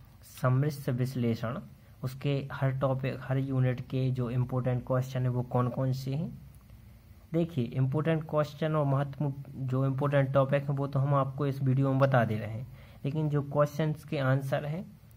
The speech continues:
उसके लिए आप Telegram channel वीके Competition Classes पर जाइएगा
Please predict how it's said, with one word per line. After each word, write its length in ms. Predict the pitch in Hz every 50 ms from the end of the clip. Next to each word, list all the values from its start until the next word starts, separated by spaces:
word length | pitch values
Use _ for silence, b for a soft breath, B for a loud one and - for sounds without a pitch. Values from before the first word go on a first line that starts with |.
| - - -
उसके 320 | 151 131 - - - 147 143
लिए 280 | 143 143 143 143 143
आप 320 | 143 131 131 135 139 135 131 151 151 151 160 190 B B B B B - 135
Telegram 520 | 131 131 139 139 135 139 139 139 139 131
channel 400 | 131 - 139 127 127 135 143 151
वीके 320 | 135 123 127 127 131 135
Competition 480 | 127 131 131 127 123 123 123 127 127 120
Classes 560 | 120 - - 123 123 123 127 - 131 123 123
पर 160 | - - 117
जाइएगा 540 | 113 113 117 117 123 127 135 147 139 208 240